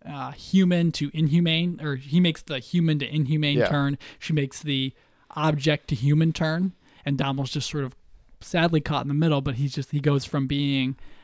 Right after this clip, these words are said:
Speaker 1: uh, skeptical and hesitant to wide-eyed to, you know, like, just a little bit petty near the
Speaker 2: Yeah.
Speaker 1: end. And so all of those together are probably better than the sum total of Amy Adams,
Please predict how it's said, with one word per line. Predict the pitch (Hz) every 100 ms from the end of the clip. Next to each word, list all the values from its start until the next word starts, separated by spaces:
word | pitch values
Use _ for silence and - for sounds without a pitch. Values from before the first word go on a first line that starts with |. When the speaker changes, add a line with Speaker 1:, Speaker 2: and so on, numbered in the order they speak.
| -
Speaker 1:
uh, | - - - -
skeptical | - - 208 185 180
and | 165
hesitant | 165 156 165 156 -
to | 143 139 139 139 - - -
wide-eyed | 147 151 147 147 139 135 139 135 -
to, | - 139 135 135 135 131 - -
you |
know, | 147 131 123
like, | 127 123
just | - 135 - _ _
a |
little | 151 143
bit | 139 -
petty | - 156 160
near | 160 151 139
the | 143
Speaker 2:
Yeah. | 110
Speaker 1:
end. | - 156 - - - -
And | 160 151
so | 156 147 139 - _ _ _ _ _
all | 165 170
of | 160
those | 147
together | - 143 135 123 127 -
are | 151 135 _ _ _ _ _ _ _ _
probably | - 196 202 196
better | 160 170 165
than | 160
the | 151
sum | - 151 147
total | - 143 143 139
of | 139
Amy | 143 143 139
Adams, | 131 185 240 - -